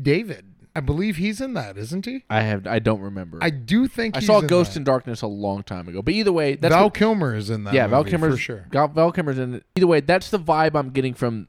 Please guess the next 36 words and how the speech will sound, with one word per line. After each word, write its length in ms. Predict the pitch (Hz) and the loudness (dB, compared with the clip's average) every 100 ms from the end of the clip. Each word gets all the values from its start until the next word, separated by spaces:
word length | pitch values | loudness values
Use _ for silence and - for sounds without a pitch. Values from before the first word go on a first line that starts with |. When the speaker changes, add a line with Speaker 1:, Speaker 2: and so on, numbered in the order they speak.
| _ | _
Speaker 2:
the, 260 | 117 113 107 120 | -2 -2 -4 -8
the 120 | 113 | -6
new 320 | 120 131 127 | -2 0 0
Idris 400 | 135 120 131 127 - | -2 -4 -6 -8 -4
Elba 480 | 127 123 120 120 - | -2 0 0 -2 -4
movie 300 | 120 110 110 | -6 -6 -8
Beast. 560 | 104 - 104 - - - | -10 -10 -10 -10 -16 -6
There's 320 | 117 117 107 110 | 2 2 2 -2
a, 180 | 104 92 | -2 0
there's 160 | 113 | 0
a 80 | 113 | 0
lion 680 | 117 143 175 185 185 190 175 - | 0 2 4 4 2 0 -6 -8
that 180 | 117 110 | -2 0
is 220 | 101 90 | 0 -2
bloodthirsty. 1200 | 110 107 120 117 127 135 120 - 98 92 - 58 - - | -8 -2 2 6 6 6 2 -8 -10 -10 -16 -20 -16 -12
There's 140 | 113 | -10
a 60 | 113 | -10
lion 400 | 127 156 160 135 | -8 -6 -4 -4
that 120 | 107 | -6
is, 220 | 92 - - | -6 -10 -14
it's 260 | 113 - _ - | -16 -16 _ 2
Speaker 1:
Right. 220 | 104 87 _ _ | 2 2 _ _
Speaker 2:
it's 180 | 113 110 | -8 -6
going 580 | 110 117 123 127 131 127 | -2 2 4 4 0 -2
after 340 | 113 110 - 104 | -6 -6 -6 -8
people. 380 | - 95 80 - | -8 -10 -8 -4
Speaker 1:
It 80 | |
Speaker 2:
It's 100 | 131 | 2
Speaker 1:
is 160 | 135 110 | 2 4
man 380 | 117 120 123 123 | 6 6 6 4
Speaker 2:
it's 100 | 120 | 4
Speaker 1:
versus 400 | 120 107 123 101 | 4 4 0 2
nature. 420 | 104 95 - 87 | 2 0 -2 -4
Speaker 2:
It's 180 | 123 113 - | -4 -4 -2
killing 400 | - 143 151 139 | 2 4 4 2
people. 500 | 143 139 135 127 | 2 2 2 0